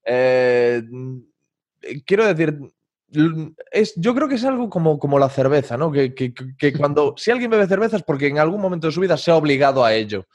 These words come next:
Speaker 1: porque el primer trago es terrible. Y yo creo que nos
Speaker 2: Pues
Speaker 1: pasa
Speaker 2: mira.
Speaker 1: algo así también con, con salir. Y de hecho yo voy a decir algo muy impopular, pero es que yo tenía que estar, eh, borracho, porque si no, yo, eh, sentía lo mismo que tú. Y a,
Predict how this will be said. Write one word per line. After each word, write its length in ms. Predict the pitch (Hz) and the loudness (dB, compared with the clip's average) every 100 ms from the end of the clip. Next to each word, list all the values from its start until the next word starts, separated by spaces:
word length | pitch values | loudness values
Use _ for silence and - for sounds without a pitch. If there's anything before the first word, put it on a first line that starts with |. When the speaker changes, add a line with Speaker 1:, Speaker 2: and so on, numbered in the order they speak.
| _ - | _ -6
Speaker 1:
porque 200 | 131 143 | -2 -2
el 80 | |
primer 320 | 127 139 156 151 | 0 0 0 2
trago 320 | 165 165 160 | 2 4 2
es 160 | 156 - | 0 -4
terrible. 680 | 127 127 139 113 101 98 _ _ - - - | -4 0 -2 -2 -4 -8 _ _ -20 -20 -6
Y 100 | 151 | 0
yo 120 | 185 | 0
creo 140 | 214 240 | 2 0
que 100 | 208 | 0
nos 120 | 175 | 0
Speaker 2:
Pues 60 | 202 | 0
Speaker 1:
pasa 200 | 202 214 | 2 2
Speaker 2:
mira. 20 | |
Speaker 1:
algo 160 | 196 185 | 2 0
así 200 | 180 196 | -2 -2
también 380 | 143 147 190 | -2 0 -2
con, 260 | 190 165 135 | -2 -4 -4
con 240 | 131 123 | -2 -4
salir. 400 | 113 113 143 120 - | -2 0 2 0 0
Y 80 | 127 | 2
de 140 | 139 | 4
hecho 180 | 175 175 | 2 -2
yo 80 | 170 | 0
voy 80 | 170 | 2
a 80 | |
decir 180 | 156 165 | 0 0
algo 160 | 151 139 | -2 -2
muy 140 | 139 | -6
impopular, 580 | 135 127 120 123 143 156 _ _ _ _ | -4 -4 0 2 2 0 _ _ _ _
pero 100 | - | -4
es 80 | 131 | -2
que 120 | 143 135 | -2 0
yo 220 | 175 202 | 0 0
tenía 340 | 156 160 175 | -4 -2 -4
que 60 | 143 | -6
estar, 300 | 123 156 160 _ _ _ _ | -2 0 0 _ _ _ _
eh, 420 | 117 113 110 104 - _ _ | 0 2 0 -2 -4 _ _
borracho, 720 | 113 123 170 196 - 170 208 _ _ _ _ | 0 4 4 2 -4 -10 -10 _ _ _ _
porque 300 | 127 113 127 | 0 0 -4
si 160 | - 135 | -2 0
no, 340 | 165 185 - _ _ | 0 -2 -14 _ _
yo, 460 | 127 151 185 190 - | -4 0 0 0 -2
eh, 220 | 117 110 | 0 0
sentía 300 | 120 123 180 | -4 -2 0
lo 80 | 156 | 0
mismo 220 | 165 151 | -2 -2
que 80 | 120 | -4
tú. 320 | 139 147 - _ _ _ _ _ _ - | -4 -8 -10 _ _ _ _ _ _ -4
Y 120 | |
a, 80 | 120 | 2